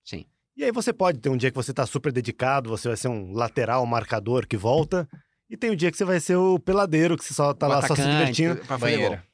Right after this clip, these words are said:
Speaker 2: E os dois contribuem de maneira diferente e são úteis numa pelada. A corrida, ela, você corre com amigos e tal, mas ela é individual, né? Depende do
Speaker 1: Sim.
Speaker 2: seu esforço e não tem como você pegar
Speaker 1: Enganar, né?
Speaker 2: atalhos. Não dá pra enganar ninguém.
Speaker 1: É,
Speaker 3: É.
Speaker 1: é, essa, essa meritocracia é, é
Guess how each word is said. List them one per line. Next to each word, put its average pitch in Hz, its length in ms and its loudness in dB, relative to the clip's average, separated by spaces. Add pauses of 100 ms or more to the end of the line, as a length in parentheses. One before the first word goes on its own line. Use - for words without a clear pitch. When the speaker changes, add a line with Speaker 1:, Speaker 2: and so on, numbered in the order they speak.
(180)
Speaker 2:
E 220 120 0
os 151 160 0
dois 175 280 2
contribuem 123 580 -2
de 107 140 -4
maneira 123 340 0
diferente 135 520 0
e 147 40 0
são 147 240 2
úteis 151 240 2
numa 143 120 2
pelada. 120 460 0 (360)
A 113 480 0
corrida, 131 640 0
ela, 110 280 -2
você 98 280 -8
corre 98 200 -4
com - 120 -10
amigos 107 300 -6
e - 20 -12
tal, 120 100 -4
mas 123 140 -4
ela 127 140 -2
é - 20 0
individual, 123 400 -2
né? 98 100 -8
Depende 110 280 -6
do 107 60 -4
Speaker 1:
Sim. - 60 -8
Speaker 2:
seu 120 120 0
esforço 127 580 -4 (320)
e 123 80 -10
não 123 120 -4
tem 127 220 -4
como 135 240 -4
você 120 560 -4 (140)
pegar 127 160 -2
Speaker 1:
Enganar, 123 140 4
né? 117 40 0
Speaker 2:
atalhos. 107 460 -2
Não 120 80 -6
dá 120 140 0
pra 135 100 -4
enganar 113 220 -4
ninguém. 87 260 -12 (260)
Speaker 1:
É, 107 80 -14
Speaker 3:
É. - 40 -10 (160)
Speaker 1:
é, 131 100 -12
essa, 175 320 -8
essa 165 220 -12
meritocracia 123 1120 -10
é, 110 140 -12
é 95 120 -12